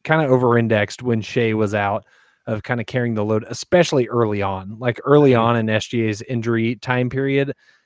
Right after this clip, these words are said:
Speaker 1: Lou kinda stepped up and took that load. And I, I don't see that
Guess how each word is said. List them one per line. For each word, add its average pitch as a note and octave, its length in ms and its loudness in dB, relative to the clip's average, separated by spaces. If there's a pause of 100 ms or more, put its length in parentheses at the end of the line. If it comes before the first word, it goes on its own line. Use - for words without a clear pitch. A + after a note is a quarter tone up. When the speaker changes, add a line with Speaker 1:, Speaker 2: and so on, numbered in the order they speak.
(200)
Speaker 1:
Lou C#3 280 6
kinda C3 360 0 (200)
stepped - 420 -2
up G#2+ 180 -2
and G2+ 120 -6
took A2 180 -8
that G#2 220 -6
load. G#2+ 340 -2 (480)
And A2 540 0 (100)
I, A#2 680 0 (320)
I B2 100 2
don't A#2 220 0
see A2+ 160 -2
that G2 300 -2